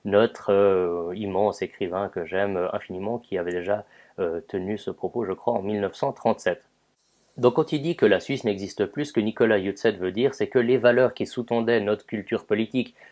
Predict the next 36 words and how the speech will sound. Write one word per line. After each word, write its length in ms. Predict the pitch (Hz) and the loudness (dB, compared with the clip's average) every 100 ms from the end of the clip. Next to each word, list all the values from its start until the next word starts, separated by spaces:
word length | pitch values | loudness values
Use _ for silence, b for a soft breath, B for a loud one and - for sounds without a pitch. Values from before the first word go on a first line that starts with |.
| b | b
la 320 | 95 87 87 | 2 4 4
responsabilité 720 | 85 104 107 - 104 104 104 107 | 2 -2 -2 0 -2 -2 0 0
individuelle, 680 | 104 110 135 131 107 107 | 0 -4 2 4 4 2
la 100 | 90 | -2
liberté 580 | 90 110 147 - 120 120 | -4 4 2 4 0 0
individuelle, 680 | 107 101 98 110 123 110 101 | -2 -4 -4 -2 2 2 4
l'engagement 540 | 98 110 123 110 117 | 2 4 4 4 0
civique, 560 | 110 143 117 107 - _ | -2 -4 -2 -2 -4 _
l'idée, 480 | 117 110 117 117 113 | 0 8 8 8 6
l'envie 320 | 113 123 123 | 6 6 6
d'avoir 320 | 113 110 107 | 6 6 6
un 80 | 110 | 6
État 240 | 110 113 | 4 2
pas 140 | 107 117 | 4 4
trop 160 | - | 6
fort, 340 | 147 117 113 107 | 4 4 4 4
décentralisé, 680 | 104 120 - 110 113 113 | 2 0 0 0 2 -2
et 60 | 120 | -4
cetera, 420 | - 104 101 139 B B B | -6 -8 -2 -2 B B B
toutes 160 | - - | -2 4
ces 160 | 139 | 6
choses 480 | 120 - 147 156 113 | 6 6 6 6 2
sont 440 | 104 - 123 139 113 | 0 2 4 4 0
un 100 | 98 | -4
petit 320 | 113 - 104 | -4 -6 -8
peu 280 | - 135 131 | 2 4 4
en 100 | 104 | 0
train 340 | - - 127 | -2 2 2
d'agoniser. 680 | 117 104 120 123 110 87 95 | 2 2 6 6 6 0 -2
Donc 160 | 98 98 | -2 -2
il 140 | 117 107 | -2 0
en 60 | |
livre 460 | 104 131 139 92 95 B B B | 2 0 -2 -2 -6 B B B
un, 420 | 123 117 120 113 117 | 4 6 6 6 4
euh, 180 | 104 101 | 2 4
verdict 560 | 113 104 117 117 - | 0 0 -2 -4 0